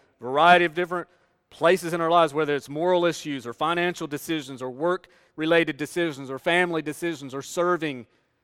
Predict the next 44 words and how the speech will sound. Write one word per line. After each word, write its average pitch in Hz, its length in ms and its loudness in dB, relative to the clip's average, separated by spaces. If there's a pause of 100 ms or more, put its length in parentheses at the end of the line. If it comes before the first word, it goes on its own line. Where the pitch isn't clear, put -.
(280)
others. 156 840 0 (260)
Just 151 140 -14
on 185 200 2
and 190 80 0
on 190 200 2
we 190 80 0
could 160 180 -10
go. 170 380 4 (500)
God, 214 520 6 (260)
if 160 140 -6
he 233 240 2
is 196 120 0
the 185 120 -2
authority 220 560 4
of 180 100 2
your 190 140 2
life, 196 320 6
then 175 140 -2
you 180 160 -8
will 208 120 0
want 202 340 4
to 226 80 -2
listen 202 280 0
to 196 60 -4
what 185 120 2
he 180 80 0
says. 185 220 -2
You 190 80 -4
will 180 140 -2
want 233 240 2
to 226 60 -4
pour 202 200 -2
yourself 180 400 -2
into 196 180 -4
what 190 200 2
he 175 180 -6
has 196 300 -4
to 190 100 -8
teach - 380 -14
you 170 180 -6 (220)
and 175 140 -8
to 190 100 -6
instruct 208 520 -4
you 196 220 -6